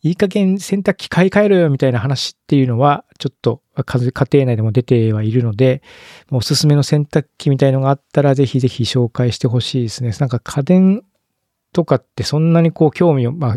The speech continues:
ね、別にこう洗濯機の新商品をiPhoneの新しいバージョンが出るみたいな感じでこう待ち望んでるではないので、なんかどういう状況かっていうのをリサーチするのは、まあ、億劫というかね、まあ、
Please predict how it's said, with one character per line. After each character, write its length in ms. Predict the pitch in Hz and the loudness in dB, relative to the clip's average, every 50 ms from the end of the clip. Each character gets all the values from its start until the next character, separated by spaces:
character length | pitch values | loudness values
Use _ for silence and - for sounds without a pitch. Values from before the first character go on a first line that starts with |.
| - _ - | -6 _ -2
ね、 160 | - 156 135 - - - _ _ _ | 0 0 0 -2 -6 -14 _ _ _
別 200 | - - - - | -12 -6 -2 -2
に 80 | 165 160 | -2 -2
こ 140 | - - 131 | -2 -4 -4
う 40 | |
洗 260 | 110 - 165 180 190 185 - | -2 0 0 0 0 0 -2
濯 140 | - 208 196 | -2 -2 -2
機 180 | - - 175 | -2 -2 0
の 60 | 139 | 0
新 300 | 117 - - 143 143 147 | 0 0 2 2 2 2
商 300 | 139 - - - 156 151 | 0 0 0 2 2 2
品 360 | 131 - - 139 123 107 104 104 | 2 0 -2 -4 -4 -4 -4 -6
を 180 | 104 120 139 - - - - - - - - - | -8 -10 -12 -14 -18 -20 -20 -20 -20 -20 -18 -6
iPhone 500 | - 131 139 175 170 - - 135 123 113 | 0 2 2 2 2 0 -2 -2 -2 0
の 180 | 113 110 123 120 120 | -2 -2 -2 -4 -4
新 180 | - 139 139 139 | -2 0 0 0
し 360 | - - - 151 131 117 107 | 0 0 0 0 0 0 0
い 60 | 110 - _ _ _ _ _ _ - | -4 -8 _ _ _ _ _ _ -4
バ 160 | - 120 123 | 0 2 2
ー 20 | |
ジ 120 | 123 117 127 | 2 2 2
ョ 40 | 123 | 0
ン 80 | 123 | 0
が 80 | 120 120 | 0 0
出 120 | 110 135 | 0 0
る 80 | 123 113 | 0 0
み 80 | 107 | -2
た 80 | - 113 | -4 -6
い 20 | |
な 80 | 104 104 | -6 -6
感 180 | - - 120 110 | -6 -4 -4 -4
じ 80 | 98 | -4
で 80 | - - | -4 -6
こ 100 | - 113 | -4 -4
う 40 | 107 | -4
待 120 | 110 110 | -4 -2
ち 120 | - 147 | 0 0
望 280 | 147 147 139 151 151 147 | 2 2 4 4 2 2
ん 40 | 139 | 2
で 120 | 135 143 | 2 2
る 180 | 135 139 143 170 _ _ - | 2 0 -2 -4 _ _ -4
で 80 | 135 117 | -4 -2
は 60 | 110 | 0
な 140 | 107 127 127 | 2 2 2
い 60 | 120 | 2
の 100 | 98 90 | 0 -4
で、 320 | 85 107 107 101 98 98 _ _ _ - - - - - - - - | -8 -8 -8 -6 -8 -10 _ _ _ -20 -20 -20 -20 -20 -20 -10 -4
な 100 | 160 147 | -4 -4
ん 20 | |
か 240 | 131 - 120 - - _ _ _ - 123 | -2 -4 -8 -10 -12 _ _ _ -6 0
ど 180 | 117 139 151 | 2 4 4
う 60 | 156 | 4
い 100 | 156 160 | 4 4
う 80 | 165 156 | 2 2
状 180 | 131 143 151 147 | 4 2 2 2
況 200 | 123 - 156 147 | 2 0 -2 0
か 120 | - 147 | 0 -2
っ 20 | - | -4
て 180 | _ - - | _ -4 -6
い 100 | 101 95 | -6 -4
う 60 | 98 101 | -6 -6
の 140 | 101 101 | -8 -8
を 60 | 101 104 | -8 -8
リ 100 | 107 104 | -6 -2
サ 160 | - 143 139 | 0 0 0
ー 60 | 131 | 0
チ 100 | - - | 0 -2
す 100 | - - | -4 -2
る 80 | 139 123 | -2 -2
の 200 | 107 98 98 101 | -4 -6 -8 -12
は、 160 | 101 104 135 _ _ _ - 196 _ _ _ _ _ - | -14 -16 -18 _ _ _ -20 -20 _ _ _ _ _ -8
ま 100 | 156 123 | -4 -2
あ、 20 | |
億 360 | 117 107 - _ - - 151 143 | -2 -4 -4 _ -4 0 2 2
劫 60 | 131 | 2
と 100 | - 104 | 0 -4
い 40 | 101 | -12
う 60 | 104 | -12
か 100 | - 127 | -12 -10
ね、 160 | 110 95 - _ - | -10 -10 -12 _ -10
ま 100 | 120 | -10
あ、 20 | 110 | -10